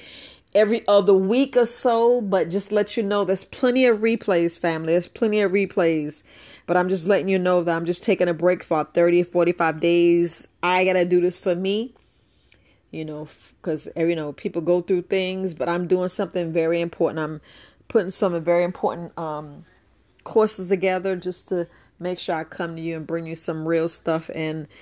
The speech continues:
do some live events and different things like that. But look, family, stay tuned. I'll be on Clubhouse speaking more, but I need to just shut down, s-, not shut down, but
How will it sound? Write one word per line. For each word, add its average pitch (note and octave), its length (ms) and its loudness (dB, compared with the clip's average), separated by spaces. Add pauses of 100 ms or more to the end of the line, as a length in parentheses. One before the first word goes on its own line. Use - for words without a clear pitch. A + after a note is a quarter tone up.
(180)
do F#3+ 140 2
some F#3 240 -2
live E3+ 400 2
events E3 440 -4
and D#3+ 160 -8
different F3+ 300 -6
things E3+ 240 -6
like D#3 200 -4
that. D3+ 200 -6
But E3 100 0
look, G3 260 2
family, E3+ 300 0
stay F#3+ 300 2
tuned. G3 340 -4
I'll F3 140 -2
be F#3 160 0
on F3 100 -4
Clubhouse F#3+ 600 -6
speaking G3 520 -2
more, F#3 380 0 (480)
but E3+ 80 0
I E3+ 140 4
need F#3 200 -2
to F#3+ 240 2
just F3 240 0
shut - 280 0
down, F3+ 220 2
s-, - 280 -6
not F#3+ 300 -2
shut F#3 320 0
down, F#3 360 0
but E3 220 -4